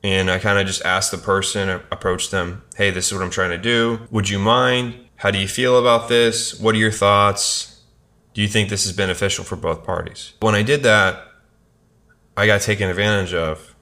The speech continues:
because they basically just stole my clothes. So I'm gonna have to have a contract next time, but I want it to be, I wanted it to be, like, friendly and fun and not something so serious and uptight that was the idea.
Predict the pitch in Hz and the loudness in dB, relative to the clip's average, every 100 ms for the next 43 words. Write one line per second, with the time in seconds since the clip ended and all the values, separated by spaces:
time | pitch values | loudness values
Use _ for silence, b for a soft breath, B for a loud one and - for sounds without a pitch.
0 | _ _ _ - 90 92 82 - - - | _ _ _ -14 -4 -4 -2 -4 -8 -8
1 | 98 90 87 90 - 90 85 - 90 82 | -4 -2 -2 -4 -6 -6 -6 -4 -4 -4
2 | 80 90 82 73 - - - 92 87 85 | -4 -2 -2 -4 -8 -6 -2 0 2 0
3 | 82 82 - _ _ b b b b b | -2 -6 -16 _ _ b b b b b
4 | 98 110 113 110 110 101 90 - 95 101 | 2 4 4 2 2 0 0 0 0 2
5 | 117 110 113 113 110 117 120 117 117 - | 2 2 0 -2 -2 0 2 2 -2 -8
6 | _ _ b b - 101 104 120 127 123 | _ _ b b -2 2 4 4 2 -2
7 | 110 107 101 90 - - - - - 104 | -2 0 0 -2 -8 -18 -20 -18 -2 2
8 | 113 131 123 110 110 113 98 90 - - | 4 2 0 -2 -2 0 2 0 -6 -2
9 | 113 117 117 117 110 90 82 - 107 110 | 2 2 2 2 2 0 -4 -4 0 2
10 | 110 110 110 - b b b b _ - | 2 0 -4 -10 b b b b _ -6
11 | 98 95 104 98 - 104 101 95 101 95 | -2 2 2 2 0 0 0 0 0 0
12 | - 104 104 98 92 98 87 87 - - | -2 0 0 0 -2 -4 -4 -4 -4 -2
13 | 98 90 - - 90 85 80 73 78 80 | -2 -2 -8 -4 -2 -2 -4 -4 -4 -4
14 | 92 85 80 | -2 -2 -4